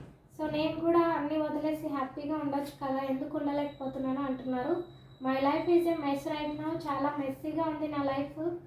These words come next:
ఆ, ఏమీ అర్థం కావట్లేదు, ఏ డెసిషన్ తీసుకోవాలో కూడా తెలియట్లేదు. చాలా కన్ఫ్యూజన్ స్టేట్లో ఉన్నాను ప్ర-, ప్రస్తుతం. And emotions overwhelm me. మీ పర్సన్ అంటున్నారు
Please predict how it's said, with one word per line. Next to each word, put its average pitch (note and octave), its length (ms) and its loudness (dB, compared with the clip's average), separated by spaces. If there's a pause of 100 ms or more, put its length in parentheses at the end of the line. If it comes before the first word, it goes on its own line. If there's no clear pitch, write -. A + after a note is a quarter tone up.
(400)
ఆ, C4+ 280 0
ఏమీ D4+ 280 4
అర్థం C#4+ 340 0
కావట్లేదు, C#4+ 680 0
ఏ C#4 180 2
డెసిషన్ D4+ 560 -4
తీసుకోవాలో C#4+ 460 -2
కూడా C#4+ 200 0
తెలియట్లేదు. C#4 840 -2 (580)
చాలా D4+ 160 2
కన్ఫ్యూజన్ D#4+ 640 2
స్టేట్లో D4+ 420 0
ఉన్నాను C#4+ 460 0
ప్ర-, C4 380 0
ప్రస్తుతం. C#4+ 720 -4 (3000)
And C#4+ 100 2
emotions E4 560 4
overwhelm D4+ 640 2
me. E4 180 2
మీ D4 200 -2
పర్సన్ C#4 360 0
అంటున్నారు D4+ 720 0